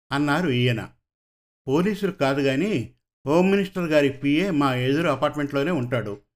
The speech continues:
ఆయనతో చెప్పి చూస్తాను. ఈలోగా అక్కడి లొకేషన్ నాకు షేర్ చెయ్యి," అన్నారు మా బావగారు.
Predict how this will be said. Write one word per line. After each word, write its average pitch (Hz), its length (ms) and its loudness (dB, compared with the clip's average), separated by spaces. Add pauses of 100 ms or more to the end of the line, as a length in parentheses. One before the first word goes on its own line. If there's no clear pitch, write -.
(360)
ఆయనతో 151 400 0
చెప్పి 147 300 -4
చూస్తాను. 139 540 -4 (560)
ఈలోగా 156 680 2 (240)
అక్కడి 147 360 -2
లొకేషన్ 175 560 -2
నాకు 139 300 -2
షేర్ 143 380 2
చెయ్యి," 107 260 -4 (340)
అన్నారు 143 560 0 (280)
మా 131 220 0
బావగారు. 117 600 -2